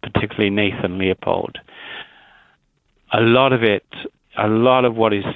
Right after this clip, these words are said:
said about Nathan Leopold is really not true. Uh,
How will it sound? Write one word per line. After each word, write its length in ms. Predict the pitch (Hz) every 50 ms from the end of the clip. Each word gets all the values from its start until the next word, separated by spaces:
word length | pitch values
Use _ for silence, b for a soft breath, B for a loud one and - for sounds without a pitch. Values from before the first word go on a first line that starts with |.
| - _ _ _ _ _ _ _ _ _ _ _ _ - - - -
said 220 | - - 127 123 117
about 260 | 107 110 101 101 101
Nathan 400 | 104 98 98 92 - 104 90 90
Leopold 640 | 95 95 92 92 - - 95 90 87 87 87 87 - - - -
is 200 | 98 98 98 95 - -
really 240 | 113 113 110 117 110
not 180 | 107 98 95 - - - - -
true. 340 | - 113 107 95 85 85 90 - - - - _ _ _ -
Uh, 300 | - 107 104 101 98